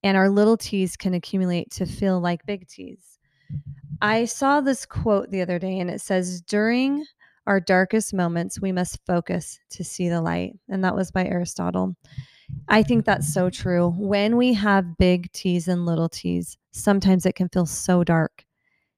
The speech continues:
and so heavy. I want to share an experience that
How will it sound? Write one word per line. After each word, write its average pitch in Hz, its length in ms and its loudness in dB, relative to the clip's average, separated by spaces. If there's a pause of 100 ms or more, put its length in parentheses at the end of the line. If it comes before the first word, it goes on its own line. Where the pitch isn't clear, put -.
(100)
and 185 240 4
so - 380 4
heavy. 165 460 0 (880)
I 190 100 8
want 214 140 6
to 240 60 6
share 220 260 4
an 202 80 2
experience 185 720 -2
that 170 320 -2